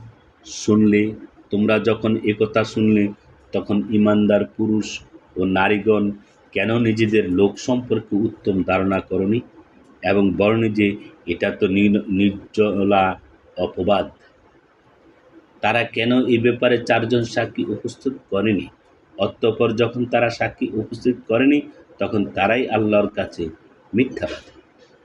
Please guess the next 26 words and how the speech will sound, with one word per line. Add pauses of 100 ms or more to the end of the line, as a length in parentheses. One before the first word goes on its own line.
যদি
ইহকাল
ও
পরকালে
তোমাদের
প্রতি
আল্লাহর
অনুগ্রহ (200)
ও
দয়া
না
থাকতো (500)
তবে
তোমরা
যা
চর্চা
করেছিলে (420)
তজ্জন্য
তোমাদেরকে
গুরুতর (480)
আযাব
স্পর্শ
করত। (1300)
যখন
তোমরা
একে